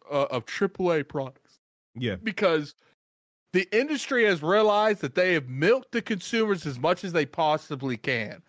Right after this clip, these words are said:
Speaker 2: Yep.
Speaker 1: Xbox tried to pivot with Game Pass, and it worked a little bit,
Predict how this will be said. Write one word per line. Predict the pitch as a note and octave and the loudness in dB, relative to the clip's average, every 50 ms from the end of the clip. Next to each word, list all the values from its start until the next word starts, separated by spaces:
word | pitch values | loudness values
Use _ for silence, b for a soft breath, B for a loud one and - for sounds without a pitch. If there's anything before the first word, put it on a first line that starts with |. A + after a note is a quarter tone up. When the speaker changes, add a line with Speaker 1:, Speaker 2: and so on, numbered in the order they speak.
| b b | b b
Speaker 2:
Yep. | A2 A2 A2+ A#2 | -12 -12 -6 -2
Speaker 1:
Xbox | E3 G3+ A3+ - - C4+ B3 A#3 A3+ - | -2 -2 -2 -2 -4 -4 -4 -4 -4 -4
tried | - - A3 F#3+ E3 | -2 0 2 2 2
to | D#3+ | 0
pivot | - - A#3+ C4+ D4+ D4+ | 2 0 0 0 0 -2
with | C#4+ C#4 A#3+ | -4 -4 -2
Game | G#3+ A#3+ A#3 A3+ A3 G3 | 0 2 2 2 0 0
Pass, | - G#3 D#3+ D3+ D3+ D3+ - - | 0 0 2 2 2 2 0 -2
and | D#3+ | -2
it | D3 D3+ | 0 2
worked | E3 G#3+ C4+ D4+ - - | 4 4 2 2 0 -2
a | C#4 | 0
little | B3 A#3+ A3 G3+ E3 | 2 4 4 4 2
bit, | D3 D3 C3+ B2+ D3 D3 - | 2 2 2 2 2 0 -2